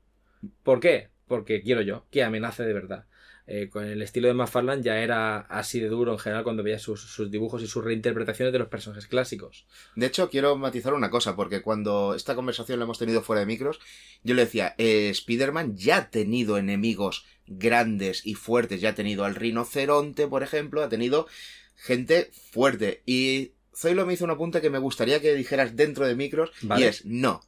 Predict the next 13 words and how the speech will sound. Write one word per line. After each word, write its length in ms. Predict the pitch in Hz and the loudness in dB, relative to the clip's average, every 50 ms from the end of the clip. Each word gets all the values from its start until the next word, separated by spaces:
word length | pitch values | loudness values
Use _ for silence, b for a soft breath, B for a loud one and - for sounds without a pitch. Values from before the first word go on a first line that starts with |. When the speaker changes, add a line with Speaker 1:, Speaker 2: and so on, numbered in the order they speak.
| _ - | _ 0
Speaker 2:
pero 220 | - 123 123 139 - | 2 4 4 6 4
este 220 | 175 185 - 202 | 2 0 0 0
es 80 | 185 143 | -2 0
distinto. 520 | 120 104 - - 82 80 80 - - - - - _ | -2 -4 -4 -6 -10 -12 -12 -12 -14 -14 -16 -12 _
Speaker 1:
Este 240 | - 139 139 - 170 | 2 2 4 6 4
es 60 | 151 | 4
distinto, 420 | 131 120 - 131 120 104 107 101 101 | 4 0 -2 -2 -2 0 -2 -2 -2
sí. 160 | - - - - _ - | -2 -10 -10 -12 _ -6
Rhino 560 | 123 113 123 160 185 180 156 165 196 214 b b b b b b b b | -2 2 4 4 4 4 2 0 -2 -4 b b b b b b b b
no 300 | 143 139 143 151 160 165 165 | -4 0 2 4 4 6 6
es, 240 | 160 160 147 - 147 | 4 2 2 0 0
eh, 400 | 139 139 135 131 127 127 127 113 - | 2 4 4 6 6 6 4 2 0
ene-, 220 | 139 131 131 127 | -2 -2 -2 -4